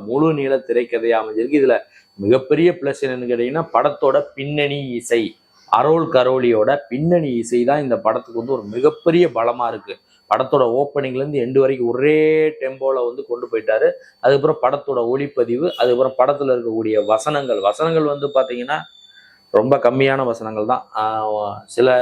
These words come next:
நேரங்கள்ல வந்து சில குற்றங்களுக்கு வந்து அவங்கவங்களே நியாயங்களை தேடிக்கிறாங்க அப்படிங்கிற மாதிரி ஒரு வசனம் இருக்கும் படத்துல. அது வந்து ரொம்ப ஹைலைட்டான ஒரு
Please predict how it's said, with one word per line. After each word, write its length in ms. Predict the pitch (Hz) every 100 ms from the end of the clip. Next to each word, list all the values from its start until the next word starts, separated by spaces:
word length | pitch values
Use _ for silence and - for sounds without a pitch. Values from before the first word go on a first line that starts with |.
| 123
நேரங்கள்ல 460 | 131 156 156 147 135
வந்து 220 | 127 156 196 _ _ _ _ _ _ _ -
சில 160 | 143 143 135
குற்றங்களுக்கு 580 | 123 139 139 165 143 127
வந்து 220 | 120 131
அவங்கவங்களே 500 | 139 127 135 131 135 131
நியாயங்களை 480 | 120 131 127 120
தேடிக்கிறாங்க 560 | 104 113 110 107 104 107
அப்படிங்கிற 320 | 107 107 110
மாதிரி 200 | 113 117
ஒரு 100 | 107
வசனம் 300 | 101 - 110
இருக்கும் 240 | 101 98 98
படத்துல. 300 | 98 - 131
அது 200 | 120 120
வந்து 160 | 127
ரொம்ப 200 | 117 123
ஹைலைட்டான 640 | 110 120 131 120 120 123
ஒரு 160 | 110 107